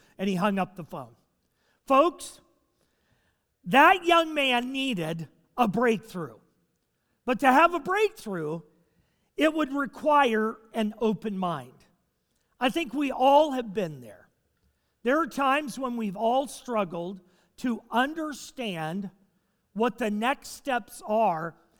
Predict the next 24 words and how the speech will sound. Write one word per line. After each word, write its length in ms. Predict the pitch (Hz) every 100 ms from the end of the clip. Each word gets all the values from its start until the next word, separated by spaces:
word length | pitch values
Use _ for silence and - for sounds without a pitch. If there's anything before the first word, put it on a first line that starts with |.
| _ _
and 160 | 220 240
we 140 | 254
actually 760 | 370 262 370 381 - 240 220 196
shut 720 | - - - 302 - 180 151
down 560 | 214 254 214 185 180 180
our 180 | 220 202
minds. 840 | 190 190 185 156 131 123 - - _ _ _ _ _ _ _ _ _ -
We're 180 | 220 262
not 260 | 285 294 294
open 600 | 294 311 311 262 302 254
to 180 | - 269
new 300 | 247 254 233
thinking. 760 | - - 240 208 - 135 95 _ _ _ _ _ _ _ _ 220
And 160 | 226
that's 320 | 311 381 -
where 160 | 320 277
I 120 | 247
want 180 | 254 262
to 80 | 233
introduce 600 | 254 262 233 240 254 -
to 120 | 233
you 200 | 196 202
a 60 | 202
story 880 | - - - 262 202 143 131 160